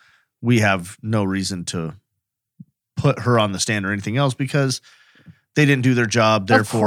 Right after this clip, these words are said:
Speaker 2: course
Speaker 1: we're
Speaker 2: they'd
Speaker 1: good.
Speaker 2: say that.
Speaker 1: Well, yeah, I mean, I agree with that too, but
Speaker 2: I also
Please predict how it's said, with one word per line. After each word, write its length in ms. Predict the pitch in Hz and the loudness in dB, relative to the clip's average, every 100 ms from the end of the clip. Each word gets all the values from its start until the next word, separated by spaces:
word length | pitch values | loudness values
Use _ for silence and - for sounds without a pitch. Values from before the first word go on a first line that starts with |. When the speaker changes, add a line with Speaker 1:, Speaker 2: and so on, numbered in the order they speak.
| 208 | 2
Speaker 2:
course 40 | 190 | 2
Speaker 1:
we're 60 | 214 | 0
Speaker 2:
they'd 100 | 208 | -2
Speaker 1:
good. 100 | 170 | -2
Speaker 2:
say 140 | 214 | 0
that. 380 | 208 208 208 - - _ - | 2 4 2 -2 -12 _ -4
Speaker 1:
Well, 220 | 196 131 90 | 2 2 0
yeah, 220 | 139 90 | -2 -2
I 80 | 87 | -2
mean, 220 | 110 85 | -4 -6
I 120 | 95 | -6
agree 200 | 104 85 | -8 -8
with 140 | 82 | -10
that 160 | - - | -12 -12
too, 220 | - 120 | -8 -6
but 140 | 78 82 - _ _ _ | -8 -12 -18 _ _ _
Speaker 2:
I 60 | 349 | 2
also 240 | 415 466 | 4 4